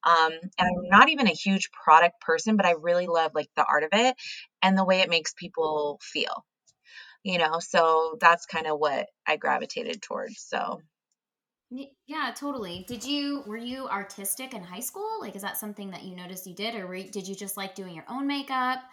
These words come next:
Speaker 2: Was that something you did too?
Speaker 1: Um, I wouldn't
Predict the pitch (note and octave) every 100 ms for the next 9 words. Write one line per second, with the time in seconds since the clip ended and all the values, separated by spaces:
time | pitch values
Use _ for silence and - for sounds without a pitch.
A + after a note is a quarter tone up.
0 | _ _ _ F#3 G3 - G#3+ G3+ G#3 F3+
1 | F#3 F#3 A3+ A3+ C#4 _ _ D4+ D#4 D#4
2 | D4+ C#4 - B3+ D4 C4+ D#4 G#4+ B4 B3